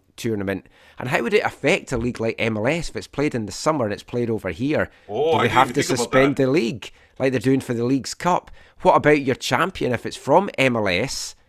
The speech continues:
Speaker 1: It's like they've got a whole month potentially that they can't play league games either.
Speaker 2: And then what if they gotta go to Europe to play and everything?
Speaker 1: Yeah, fixture backlogs.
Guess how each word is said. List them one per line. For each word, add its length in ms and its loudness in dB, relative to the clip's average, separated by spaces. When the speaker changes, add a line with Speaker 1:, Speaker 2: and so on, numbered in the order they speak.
Speaker 1:
It's 200 -4
like 220 2
they've 260 2
got 220 4
a 40 4
whole 280 4
month 300 0
potentially 500 -2
that 100 -4
they 100 -8
can't 280 -4
play 240 -4
league 240 -8
games 400 -2
either. 360 0
Speaker 2:
And 120 -2
then 80 -4
what 100 4
if 100 0
they 80 -2
gotta 200 2
go 120 2
to 80 -4
Europe 380 -2
to 60 -6
play 380 -10
and 80 -20
everything? 240 -8
Speaker 1:
Yeah, 400 4
fixture 440 -4
backlogs. 580 0